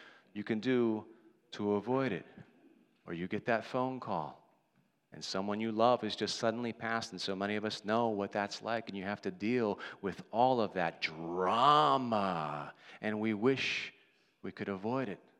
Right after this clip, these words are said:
Or you get that phone call from the doctor, and the test results are back,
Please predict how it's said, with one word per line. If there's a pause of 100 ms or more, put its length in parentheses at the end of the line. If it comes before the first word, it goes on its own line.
(760)
Or
you
get
that
phone
call
from
the
doctor,
and
the
test
results
are
back,